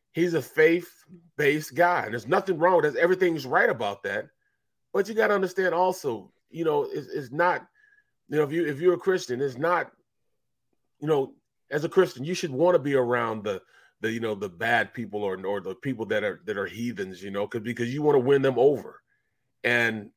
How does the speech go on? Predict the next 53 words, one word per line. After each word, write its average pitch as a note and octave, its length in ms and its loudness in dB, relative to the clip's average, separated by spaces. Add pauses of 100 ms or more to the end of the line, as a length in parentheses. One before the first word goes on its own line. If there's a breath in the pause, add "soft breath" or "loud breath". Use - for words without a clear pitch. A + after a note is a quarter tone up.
(140)
I B2 160 8
don't D3 200 2
think C#3+ 200 -2
that A#2+ 100 -2
he C3 440 -6
tried C#3 360 2
to A#2+ 60 -6
do B2 240 -2
that B2 280 4
because A2+ 240 -6
he C3 100 -4
didn't B2+ 160 -2
know A#2 240 0
how C#3 280 2
to C3+ 120 -8
do A2 160 -8
that G#2+ 180 0
really G#2 220 -6
in G2 60 -6
the F#2 80 -8
locker F#2 280 -4
room. G2 160 -6
So - 220 -4 (600 soft breath)
it A#2+ 180 0
kinda C#3+ 260 4
seemed D3 280 -2
like C#3 180 6
he C#3+ 160 0
ignored B2+ 720 4 (340)
others C#3+ 320 4
on C3+ 140 2
the B2+ 80 0
team C3 480 -2 (420)
because E3+ 400 6
they C3+ 120 8
were A#2+ 100 2
young G2+ 440 -6
or, G2 200 -8
you G#2+ 160 -4
know, G#2+ 140 0
and, G2+ 140 -6
and, F#2+ 220 -6
and G2+ 240 -8
going A2 320 -2
out G#2 200 4
and G2 120 -6
things G2+ 220 -4
of F#2+ 60 -12
that F#2+ 180 -4
nature. F#2+ 280 -6
They F#2+ 100 -6
may G2 180 -4
be F#2+ 200 -12